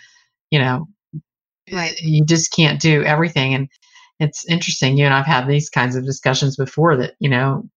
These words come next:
Speaker 1: it, it's ludicrous to think not only that you can do everything yourself, but that you're the best person for every job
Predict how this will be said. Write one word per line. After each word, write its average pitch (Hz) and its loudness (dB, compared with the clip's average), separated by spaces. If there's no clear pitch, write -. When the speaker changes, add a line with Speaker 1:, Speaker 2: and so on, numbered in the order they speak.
Speaker 1:
it, 147 -4
it's 170 -6
ludicrous 175 2
to 143 -4
think 143 -4
not 143 2
only 143 0
that 135 0
you 147 -4
can 143 -4
do 180 2
everything 156 -2
yourself, 135 -2
but 160 0
that 151 0
you're 147 0
the 131 -2
best 156 -2
person 123 -6
for 139 -2
every 127 -2
job 131 -2